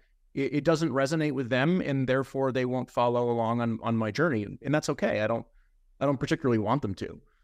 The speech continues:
So I'm trying to not necessarily divide or polarize, but just state my intention. And if you don't like it, awesome.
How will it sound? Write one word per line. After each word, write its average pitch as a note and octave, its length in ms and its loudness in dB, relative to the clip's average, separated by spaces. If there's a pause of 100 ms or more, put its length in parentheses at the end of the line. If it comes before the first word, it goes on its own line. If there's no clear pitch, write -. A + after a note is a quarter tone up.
So C3+ 500 2
I'm D3+ 180 0
trying F3 340 2
to C3 480 -4 (360)
not A#3+ 180 4
necessarily E3 560 0
divide A2 680 0
or A2+ 180 -4
polarize, E3 720 0 (120)
but C3+ 100 0
just - 280 -2
state C#3+ 280 2
my C#3+ 160 2
intention. B2+ 640 0 (380)
And B2+ 100 2
if B2+ 140 -2
you B2+ 180 2
don't B2 240 2
like A2 240 0
it, F3 140 0 (520)
awesome. - 360 -2